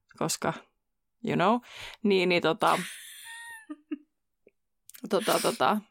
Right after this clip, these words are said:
ö, niin kannattaa kuunnella se tai etsiä sit kirjastosta, jos haluu lukea se. Se oli aika lyhyt, joten siihen ei mene ihan hirveästi elämästä aikaa.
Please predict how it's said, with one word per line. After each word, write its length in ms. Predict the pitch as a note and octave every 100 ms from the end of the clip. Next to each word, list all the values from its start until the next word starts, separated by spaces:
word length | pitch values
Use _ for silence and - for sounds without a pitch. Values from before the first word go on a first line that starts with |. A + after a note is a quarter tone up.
| _ _ -
ö, 40 | F#3+ F#3 F3+ - _ -
niin 200 | F#3+ F#3
kannattaa 460 | A#3+ A#3+ A#3 G#3 A3
kuunnella 400 | G3+ F#3+ F3+ F#3+
se 160 | G3+
tai 220 | G#3 G3+ -
etsiä 320 | G3+ - G3
sit 200 | - G3
kirjastosta, 760 | - F#3+ - - G3+ - - - -
jos 200 | F#3 -
haluu 400 | F3 - F3+ F#3 -
lukea 360 | F3+ F3 - G3
se. 180 | - G3+ - _ -
Se 260 | A3+ - _ -
oli 360 | G#3 G3 - _ _ _ _ _ _ -
aika 540 | G3+ F#3+ F#3+ F#3+ - _ _ _ _ _ _
lyhyt, 480 | G#3+ G#3 G#3 B3+ - -
joten 340 | G#3 F#3+ F3+
siihen 240 | F#3 F3+ -
ei 80 | F3+
mene 160 | F3
ihan 160 | F3+ F3
hirveästi 460 | F3+ - - - -
elämästä 400 | - - F#3+ -
aikaa. 420 | - - - F#3